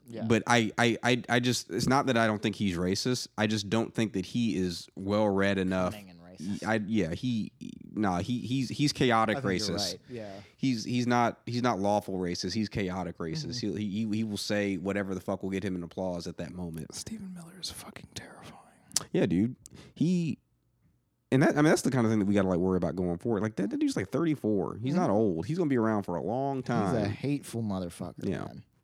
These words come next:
Speaker 1: I cannot believe that, like, no, like, him being in government. I mean, I guess Jared Kushner got a fucking job in government, right? But, like, that still blows my mind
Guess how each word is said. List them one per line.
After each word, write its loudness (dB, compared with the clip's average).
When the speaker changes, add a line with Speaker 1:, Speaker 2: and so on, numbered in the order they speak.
Speaker 1:
I -8
cannot -4
believe -6
that, -12
like, -10
no, -8
like, -8
him -10
being -8
in -10
government. -8
I -8
mean, -4
I -10
guess -8
Jared -4
Kushner -4
got -4
a -4
fucking -4
job 0
in 0
government, 0
right? -2
But, -2
like, -2
that -14
still -14
blows -14
my -12
mind -12